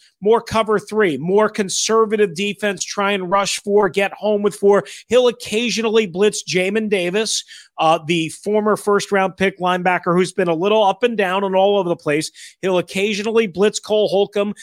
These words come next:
their Mike linebacker. They play a lot with just two linebackers on the field, sometimes just one.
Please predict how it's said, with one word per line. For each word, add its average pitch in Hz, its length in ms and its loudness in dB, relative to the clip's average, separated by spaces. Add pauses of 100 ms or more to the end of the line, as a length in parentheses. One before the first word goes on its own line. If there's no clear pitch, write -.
(560)
their 180 120 2
Mike 185 360 0
linebacker. 185 680 0
They 190 140 0
play 214 280 0
a 214 60 2
lot 185 280 2
with 165 100 -6
just 185 180 -4
two 214 140 -4
linebackers 180 680 0
on 180 140 -2
the 175 60 -4
field, 180 280 -2
sometimes 175 460 -6
just 214 180 -2
one. 208 320 0